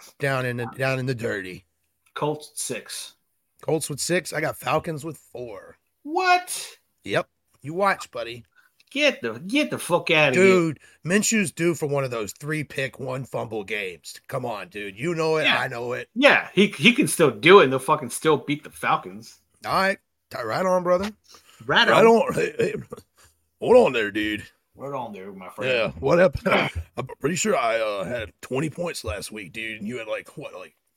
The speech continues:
Speaker 1: twelve, dude?
Speaker 2: Twelve. Yeah, that's
Speaker 1: Yeah.
Speaker 2: all right.
Speaker 1: Yeah. I believe you questioned some picks then, too.
Speaker 2: I did. I, I always
Speaker 1: Yeah.
Speaker 2: will question your picks.
Speaker 1: Hey, that's fine. I, I understand. All right, let's see here. We have, oh, maybe the best game of the week,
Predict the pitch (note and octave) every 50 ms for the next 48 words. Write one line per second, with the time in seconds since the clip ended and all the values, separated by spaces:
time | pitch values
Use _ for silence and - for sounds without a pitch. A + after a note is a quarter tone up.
0 | _ _ - - C#3+ C#3+ D3 D3+ D#3+ C#3+ D3+ E3+ D#3+ E3 D#3+ D3 - _ - -
1 | C3+ C3 C3+ C#3+ C#3 - G#3 G#3 G3+ G#3 - _ - F#3+ G#3 G#3+ G#3+ G#3 G#3 G3+
2 | C#3 D#3+ - _ _ _ _ _ _ _ _ _ _ - B2 A#2+ G#2 F2+ E2+ -
3 | - _ - B2 C3 D3+ F3 E3+ E3 F3 D3 - F#3 F#3 - - - D#3 - -
4 | C#3 - F3+ F#3 D3+ - D#3+ F3+ G3 F#3 C#3+ - A3 G#3+ F3+ - - _ _ _
5 | _ _ _ _ _ _ - - B2+ F3+ F#3 D#3+ A2+ A#2 D#3+ F#3 E3+ - F3 A3
6 | C#4 D4 A#3+ E3 D3 - A2+ - - A#2+ A2+ - - A2 G2+ - - G#2+ - F3+
7 | F#3+ G3 A#3 - - - C3+ B2+ B2+ C3 C3+ - _ _ _ _ _ - E3 F3+
8 | E3+ C#3+ C#3 C#3 G#2 F#2 - - A#2+ A2+ A2+ G2+ F#2+ F2+ - _ _ _ _ _
9 | _ _ - A3+ A#3 A3 F#3 F#3 A#3+ B3 - C4+ B3 A3 G3+ F3+ F#3+ B3 B3+ G3+
10 | E3+ D3+ - _ _ _ _ _ E3 G3+ B3+ D#4 B3+ C#3 A2 F#2 D#2 - - -
11 | - E3+ A3+ C#4+ C4+ G3 D#3 D3+ C#3 B2+ A2 - E3 G3+ - - C3 D#3 F#3 A3+
12 | B3 G3+ B2+ G#2 G2+ F#2 G2+ A2 A#2+ A#2+ -